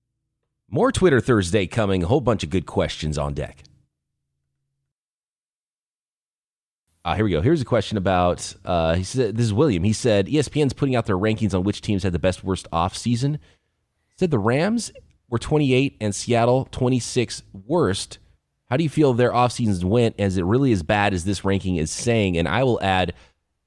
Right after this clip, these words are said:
is there a big enough window for the darling of this off season, the Arizona Cardinals, to jump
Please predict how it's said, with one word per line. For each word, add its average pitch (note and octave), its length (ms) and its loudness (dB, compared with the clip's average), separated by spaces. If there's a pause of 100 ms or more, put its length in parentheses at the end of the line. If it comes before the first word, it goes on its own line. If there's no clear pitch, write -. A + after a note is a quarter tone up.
(280)
is G#2 200 0
there A2+ 140 4
a A2+ 60 2
big A2 140 0
enough F#2+ 220 0
window G#2 420 2
for G#2 640 2 (180)
the G2+ 60 -8
darling G#2+ 500 0
of F#2 340 2
this F#2 160 -2
off F#2+ 220 0
season, F2+ 280 -4
the D#2 60 -4
Arizona E2+ 320 0
Cardinals, F2 460 -2
to E2 100 -8
jump F2 360 -2